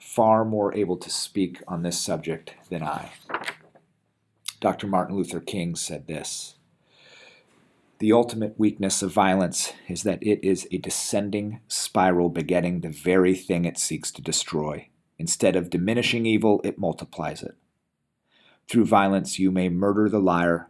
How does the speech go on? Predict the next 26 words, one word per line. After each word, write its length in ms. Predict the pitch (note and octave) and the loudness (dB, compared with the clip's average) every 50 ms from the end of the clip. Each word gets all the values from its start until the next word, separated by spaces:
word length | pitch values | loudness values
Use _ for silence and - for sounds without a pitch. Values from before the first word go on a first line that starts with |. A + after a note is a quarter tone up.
| _ - | _ -8
but 160 | - - - | -6 -6 -4
you 80 | F2 E2+ | -6 -6
cannot 600 | F2 - E2+ E2 E2 F2 F2 E2 D#2+ - - - _ - | -6 -6 -4 -2 0 0 0 0 -2 -4 -8 -20 _ -10
murder 360 | - E2+ F2 E2+ D#2 D#2 D#2+ | -6 -2 -2 -2 0 -2 -4
the 140 | D2+ - D#2+ | -4 -4 -6
lie, 400 | D2 C#2 C#2+ D2+ - - - - _ _ _ _ _ _ _ - - _ _ | -6 -4 -6 -6 -8 -10 -14 -20 _ _ _ _ _ _ _ -20 -20 _ _
nor 420 | - F#2 G2+ G2+ G2+ G#2 G#2 G2 - - | -4 0 2 4 6 6 6 4 2 0
establish 800 | F#2+ - - - F#2+ D#2+ D#2+ D#2 D#2+ D#2+ - - - - - _ | -4 -4 -2 -2 0 -2 -2 -2 -6 -6 -8 -8 -10 -10 -12 _
the 80 | - - | -12 -12
truth. 600 | - - - D2+ C#2+ C#2 - - - - _ _ _ _ _ _ _ _ _ _ _ _ _ _ _ _ _ _ - | -10 -8 -8 -8 -8 -10 -12 -14 -20 -20 _ _ _ _ _ _ _ _ _ _ _ _ _ _ _ _ _ _ -4
Through 180 | - A#2 G#2+ F#2 | 2 2 4 4
violence, 680 | E2 G#2 F#2 F#2+ F#2 F#2 F#2 F2 F2+ - - - - | 6 4 4 6 4 4 2 0 -2 -6 -6 -6 -2
you 140 | F#2+ F#2+ F#2 | -2 0 0
may 160 | F2+ F2+ F2 | 0 0 0
murder 500 | E2+ F#2+ G2 F#2+ E2 F#2 G2 G2+ G#2 - - | 0 2 2 2 2 2 2 0 0 -2 -6
the 80 | F#2 | -6
hater, 560 | F2 - - A2+ G#2+ F#2+ D#2+ D#2+ B1+ - - _ _ _ _ _ _ _ _ _ _ _ - | -6 -4 0 0 2 2 2 -2 -6 -6 -14 _ _ _ _ _ _ _ _ _ _ _ -6
but 120 | F#2 E2+ | -6 -4
you 140 | F#2+ G2 F2+ | -2 -2 -2
do 220 | - - F#2+ F#2+ | 0 2 2 4
not 260 | F#2+ F2 E2 D#2+ - E2 | 4 2 0 -2 -4 -6
murder 300 | E2+ D2 - D#2 D#2 D#2 | -8 -8 -6 -6 -6 -6
the 80 | D#2+ | -8
hate. 340 | D#2+ - - D#2 C#2+ C#2 _ _ - | -10 -10 -10 -10 -10 -12 _ _ -10
In 140 | F2+ E2+ | -8 -8
fact, 720 | D#2 - - - - C3+ A2 F#2+ - - - - - - | -8 -8 -6 0 2 2 2 2 -2 -4 -12 -20 -20 -20